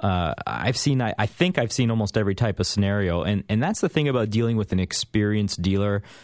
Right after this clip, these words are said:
Uh, myself, Nick, and Carmen, our combined experience is over, I think, seventy-nine years now in the car industry, and we're the only three people you're gonna deal with.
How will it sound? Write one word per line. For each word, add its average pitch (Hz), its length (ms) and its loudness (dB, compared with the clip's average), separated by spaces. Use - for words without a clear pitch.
Uh, 82 220 0
myself, 92 540 0
Nick, 107 180 0
and 98 140 0
Carmen, 98 360 0
our 92 120 0
combined 104 520 0
experience 98 680 -2
is 87 120 -2
over, 98 540 0
I 87 60 -6
think, - 260 -4
seventy-nine 92 720 0
years 104 320 0
now 85 260 0
in 110 140 2
the 107 60 0
car 104 240 0
industry, 80 400 -2
and 117 160 0
we're 147 80 0
the 156 140 0
only 135 240 0
three 120 200 0
people 120 300 0
you're 110 140 0
gonna 107 180 2
deal 107 300 0
with. - 200 -4